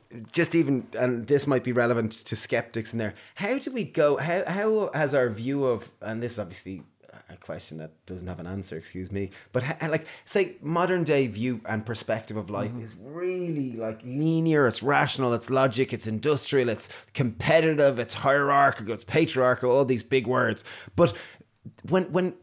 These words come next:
Speaker 1: when I speak of fairies, or I, I have this, like, even Ned was talking about dinosaurs, and who's Ned? That's my son.
Speaker 2: Mm.
Speaker 1: And then Theo's go, "Dinosaurs don't exist." And I said, "How do you know they don't exist?" And, and
Speaker 2: Mm.
Speaker 1: part of me still believes in fairies and believes in
Speaker 2: Mm.
Speaker 1: magic and believes in the other world and loves believing about it. But, like,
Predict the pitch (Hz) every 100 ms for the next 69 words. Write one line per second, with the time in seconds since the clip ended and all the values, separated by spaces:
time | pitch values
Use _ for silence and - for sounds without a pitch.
0 | - - 180 190 - 185 175 139 107 -
1 | 139 139 123 113 110 107 127 120 127 -
2 | 120 - 110 110 - 135 120 113 - 117
3 | 120 110 110 123 113 110 107 113 110 117
4 | 107 104 104 107 90 113 143 127 123 104
5 | - 123 131 131 117 - 131 113 - -
6 | 135 123 135 - 151 - - - 202 156
7 | 160 143 131 117 131 143 165 196 226 311
8 | 330 113 - - 165 - - - - 156
9 | 143 127 127 165 156 160 160 110 - 135
10 | 104 - - 113 147 151 113 90 - 92
11 | 92 90 95 113 143 135 - 131 127 90
12 | 95 92 135 160 117 104 95 92 101 139
13 | 165 196 247 247 156 156 131 110 107 107
14 | 123 151 - -